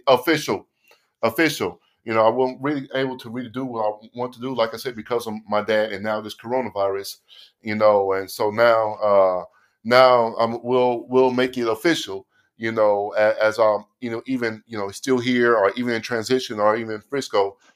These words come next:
But either way, you know, while, while I'm still here, full as a full resident, Oklahoma City,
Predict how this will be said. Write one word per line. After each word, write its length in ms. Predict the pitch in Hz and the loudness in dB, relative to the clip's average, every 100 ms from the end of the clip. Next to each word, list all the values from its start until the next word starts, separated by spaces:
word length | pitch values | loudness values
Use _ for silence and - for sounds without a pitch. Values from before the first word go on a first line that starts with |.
| - | -4
But 180 | 107 110 | -4 -2
either 200 | 131 127 | -4 0
way, 380 | 123 120 110 - _ _ | 2 2 0 -12 _ _
you 120 | 117 | -8
know, 220 | 113 104 101 | 0 0 0
while, 340 | 104 101 98 | 2 0 0
while 140 | 104 101 | -6 -8
I'm 80 | 92 | -8
still 200 | 135 131 | -8 -6
here, 400 | 131 131 123 120 | -4 -2 -2 -2
full 260 | 127 127 | -6 -4
as 100 | 117 | -4
a 40 | 107 | -4
full 220 | 131 123 | -6 2
resident, 440 | 123 117 120 120 | 2 2 -8 -8
Oklahoma 320 | 113 110 113 | -10 -8 -8
City, 380 | 110 117 117 117 | -6 -4 -4 -6